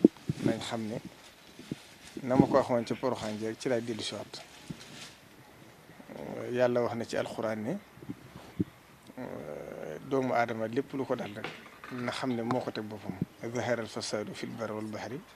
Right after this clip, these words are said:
بما كسبت أيدي الناس ليذيقهم بعض الذي عملوا لعلهم يرجعون.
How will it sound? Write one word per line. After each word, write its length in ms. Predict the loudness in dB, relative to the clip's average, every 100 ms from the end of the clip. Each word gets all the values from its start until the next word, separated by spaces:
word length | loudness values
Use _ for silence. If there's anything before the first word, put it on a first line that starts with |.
| -2
بما 160 | 0 0
كسبت 380 | -2 -4 -4 -4
أيدي 180 | -2 -2
الناس 340 | -2 -2 -4 -14 -20 -20 -20 -20 -20 -20 -18 -20 -20 -14 -4
ليذيقهم 840 | 2 6 6 6 6 6 4 4 4
بعض 260 | 4 4
الذي 360 | 0 0 0 0
عملوا 420 | 0 0 0 0 0
لعلهم 480 | 4 4 4 2 -2
يرجعون. 420 | -4 -6 -8